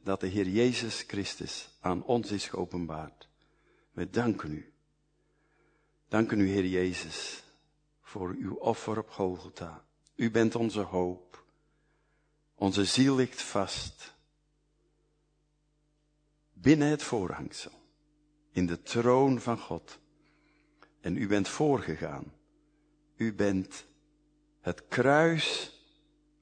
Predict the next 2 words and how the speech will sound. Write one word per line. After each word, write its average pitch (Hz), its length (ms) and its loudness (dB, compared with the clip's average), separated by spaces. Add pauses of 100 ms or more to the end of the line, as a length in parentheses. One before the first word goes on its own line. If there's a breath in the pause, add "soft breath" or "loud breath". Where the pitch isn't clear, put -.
(120)
opgegaan, 87 840 -4 (720)
vrijwillig. 95 920 -4